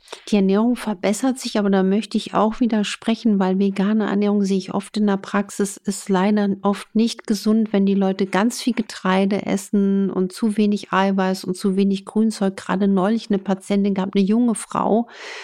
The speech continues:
völlig fehlernährt. Aber das Interessante ist, und da hast du recht, dass viele Junge sich auf einmal wirklich interessieren für das Thema, aber ich glaub, die breite Masse,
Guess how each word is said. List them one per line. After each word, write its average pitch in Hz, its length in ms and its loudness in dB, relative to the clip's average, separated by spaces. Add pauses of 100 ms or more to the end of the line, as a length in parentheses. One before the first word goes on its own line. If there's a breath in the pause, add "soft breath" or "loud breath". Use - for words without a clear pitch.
(160 loud breath)
völlig 233 440 0
fehlernährt. 180 800 0 (400 loud breath)
Aber 196 320 2 (380 loud breath)
das 196 220 -2
Interessante 208 720 2
ist, 247 280 -2
und 220 80 2
da 208 80 2
hast 202 220 -4
du - 20 2
recht, 208 300 0
dass 196 180 0
viele 269 360 2
Junge 277 500 2 (400 loud breath)
sich - 280 -2
auf 208 160 0
einmal 208 360 2
wirklich 247 420 0
interessieren 220 840 2 (680 soft breath)
für 247 200 2
das 233 240 -2
Thema, 247 280 0
aber - 160 -6
ich - 180 -8
glaub, 196 200 0
die - 80 -4
breite 165 500 -2
Masse, 214 520 -2